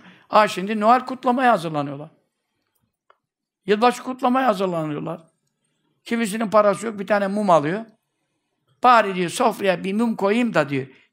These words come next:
"bir mumla beraber de olsa gavurlara ortak olayım," diyor. Allah'a ortak koşan, oğul isnat eden Nasara taifesine,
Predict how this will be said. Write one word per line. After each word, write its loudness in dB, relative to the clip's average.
"bir 2
mumla 4
beraber 2
de 0
olsa 0
gavurlara 4
ortak 2
olayım," -2
diyor. -20
Allah'a 4
ortak 0
koşan, -4
oğul 2
isnat -8
eden -4
Nasara 4
taifesine, 0